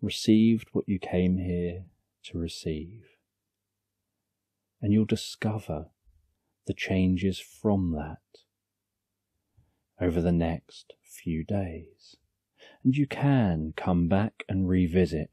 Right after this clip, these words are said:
regularly if you're willing to make the journey and willing to engage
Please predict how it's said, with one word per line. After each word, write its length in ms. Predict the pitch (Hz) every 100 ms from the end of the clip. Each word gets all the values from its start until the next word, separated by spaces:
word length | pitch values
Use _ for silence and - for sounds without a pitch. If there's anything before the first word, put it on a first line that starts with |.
| -
regularly 920 | 85 101 120 - - - - 85 - _ _ _ _ _ _ _ _ _ _ _ _ _ _ _ _ _ _ _ _ _ _ _ _ -
if 160 | 113 113
you're 80 |
willing 580 | 95 87 87 87 87 87
to 120 | -
make 560 | 90 82 85 82 - - _ -
the 100 | 87
journey 640 | - 107 110 101 82 78 - _ _ _ _ _ _ _ _ _ _ _ - - -
and 140 | 123 -
willing 440 | 107 98 98 98
to 180 | - 113
engage 920 | 104 95 113 113 85 73 80 - -